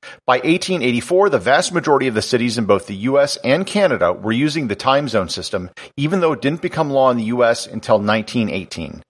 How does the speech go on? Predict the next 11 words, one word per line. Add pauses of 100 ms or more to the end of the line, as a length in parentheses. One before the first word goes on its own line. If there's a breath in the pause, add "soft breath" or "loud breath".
(720)
The
father
of
worldwide
time
zones
is
Canadian
Sir
Stanford
Fleming,